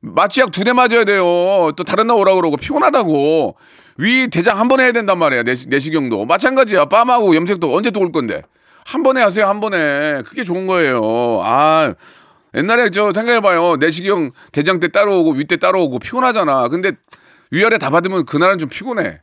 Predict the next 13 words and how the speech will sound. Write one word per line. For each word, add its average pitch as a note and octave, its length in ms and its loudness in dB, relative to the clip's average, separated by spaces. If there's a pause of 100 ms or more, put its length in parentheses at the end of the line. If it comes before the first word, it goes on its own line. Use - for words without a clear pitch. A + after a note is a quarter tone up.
그날은 D3 320 -4
조금 C3+ 440 -10 (260)
위아래로 E3 540 2
자꾸 C3 260 -10
이렇게 B2+ 240 -6
저 A2+ 200 -8 (720)
건드려가지고 C3+ 480 0
수-, - 160 -14
좀 B2 140 -12
피곤하거든. F#3 640 -4
그런 D#3+ 180 -4
건 F3+ 120 -2
있는데 B2 400 -4